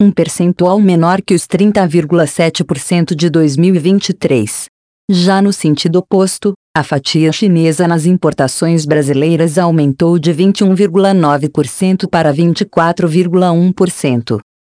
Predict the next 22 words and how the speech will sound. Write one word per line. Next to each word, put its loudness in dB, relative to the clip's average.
Segundo 0
a 2
F 0
G 0
V, 0
a 2
mudança 0
se -6
deu 0
também 2
pelo 0
aumento 0
das 0
exportações -2
para -2
os 0
Estados -2
Unidos 0
e 2
a 2
União 2
Europeia, 0